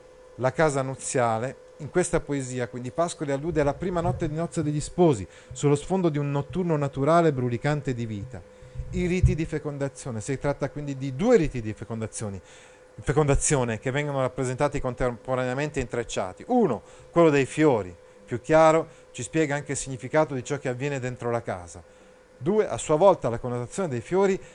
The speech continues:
assume una chiara va-, valenza sessuale. L'aprirsi della corolla e l'esalare del profumo invitano all'amore. Il poeta sottolinea la carica sensuale di questo amore, insistendo sulle sensazioni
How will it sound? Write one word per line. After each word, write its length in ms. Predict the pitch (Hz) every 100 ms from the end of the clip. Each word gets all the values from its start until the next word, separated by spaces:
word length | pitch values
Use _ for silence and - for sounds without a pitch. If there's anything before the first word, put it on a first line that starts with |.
| -
assume 400 | 127 - - 208
una 160 | 175 151
chiara 380 | 156 226 226 214
va-, 240 | 175 165
valenza 460 | 151 156 196 196 175
sessuale. 640 | 151 - 156 131 107 95 - - -
L'aprirsi 520 | 131 139 190 208 -
della 240 | 156 151 143
corolla 540 | 143 143 160 139 120
e 20 |
l'esalare 480 | 110 117 123 147 156
del 120 | 139
profumo 440 | - 120 - 185 180
invitano 500 | 139 135 165 156 135
all'amore. 600 | 135 127 120 98 98 92 - - - -
Il 140 | 123
poeta 340 | - 175 170 151
sottolinea 500 | 147 139 139 170 147
la 140 | 135
carica 360 | 175 165 156 139
sensuale 600 | - 139 - 170 170 151
di 80 |
questo 300 | 135 131 -
amore, 380 | 131 123 101 98 95 - - -
insistendo 600 | 131 131 151 - 180 165
sulle 180 | - 143
sensazioni 760 | 135 147 131 147 - 185 151